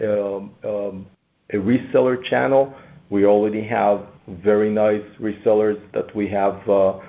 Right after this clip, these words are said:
very large ones that are bringing in the opportunities,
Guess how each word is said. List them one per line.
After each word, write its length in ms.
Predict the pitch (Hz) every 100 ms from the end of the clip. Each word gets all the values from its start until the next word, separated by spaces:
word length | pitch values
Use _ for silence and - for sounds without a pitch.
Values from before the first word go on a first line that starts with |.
| -
very 180 | 107 107
large 340 | 107 107 107
ones 260 | 110 110 113 - -
that 160 | 110 - -
are 160 | 104 92
bringing 400 | 104 110 107 107
in 260 | 107 101 - - -
the 140 | 98
opportunities, 920 | 104 107 104 98 110 113 110 113 110